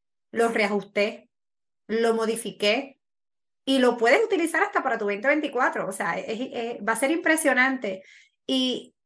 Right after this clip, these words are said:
eso de resiliencia que estuvimos hablando y se, se escucha mucho,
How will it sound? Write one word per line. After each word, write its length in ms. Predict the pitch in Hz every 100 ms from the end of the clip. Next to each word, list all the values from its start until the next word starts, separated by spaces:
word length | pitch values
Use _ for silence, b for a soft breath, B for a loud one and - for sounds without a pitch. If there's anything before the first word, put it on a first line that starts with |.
| _
eso 260 | 262 285 370
de 100 | 370
resiliencia 580 | 370 370 349 349 - 277
que 80 |
estuvimos 380 | 269 240 240 294
hablando 600 | 294 285 285 285 262 247
y 140 | - 233
se, 260 | - 226
se 140 | 220 247
escucha 360 | - 226 294
mucho, 640 | 311 320 285 - 180 170